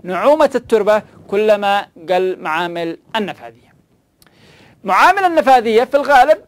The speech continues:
آه، بنعبر عن عند درجة حرارة عشرين درجة مئوية، لأنه ذكرنا سابقا أنه بت-، درجة الحرارة لها تأثير، وبالتالي الرفرنس أو المرجع الرئيسي حقنا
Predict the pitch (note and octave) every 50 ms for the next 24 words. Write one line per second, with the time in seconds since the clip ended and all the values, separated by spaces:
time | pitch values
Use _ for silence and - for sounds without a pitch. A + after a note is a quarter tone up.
0 | _ - A#3+ B3 B3 B3 G3+ - - - - - - - - A#3 G#3 A#3+ D4+ D4
1 | C4+ C#4+ C4 A#3+ C#4 C4 B3 C4 G#3+ C4+ B3+ B3 A#3+ A#3+ - A3 A3+ A#3 A3+ A3
2 | F#3+ G3+ - A3 A#3 A#3 B3 A#3+ B3+ C4+ C4 C4+ D4+ D4+ A3+ F3 D3+ D3 D#3 E3+
3 | F#3 G3 F#3 G#3+ G3+ C4 C4+ C4+ B3+ A#3+ - A3+ G3+ F#3 G3+ A3+ C4+ C4+ A3 A#3+
4 | A#3+ C4 C4+ B3 G#3 B3 A#3+ A#3 - _ _ - A#3+ A3+ A3+ A3 G#3+ F3 F#3+ F#3
5 | C4 D4 D4 C4+ - C4 A3 - G#3+ A#3 B3 B3 A#3+ A3+ G3+ A3 A#3 A3+ A#3+ G#3+
6 | - G3 F#3 E3+ E3+ D#3+ F3 - - C4 C#4 C#4+ C#4+ C#4 - A3+ G#3+ C4 C4+ -
7 | - G#3+ G#3 A3+ B3 B3 - - F3 E3+ F3 F3+ A#3 C4 C4+ A#3 C#4 C4 B3+ B3
8 | A#3+ G#3+ A3 G3+ F#3+ G3+ F3+ G#3 A3 C4+ D4+